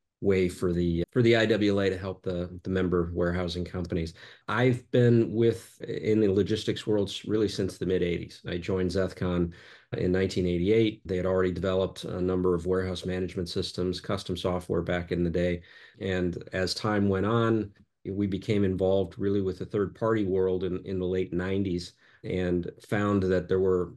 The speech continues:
many challenges associated with third party logistics that just hadn't been met with the broader array of warehouse management solutions that were out there. So we chose at that time to really become more of a specialist, uh, than a generalist, and really focus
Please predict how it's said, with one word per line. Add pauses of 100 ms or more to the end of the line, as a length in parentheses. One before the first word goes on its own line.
(120)
many
challenges
associated
with
third
party
logistics
that
just
hadn't
been (360)
met
with
the
broader (320)
array
of
warehouse
management
solutions
that
were
out
there. (360)
So
we
chose
at
that
time
to
really
become
more
of
a
specialist,
uh,
than
a
generalist,
and
really
focus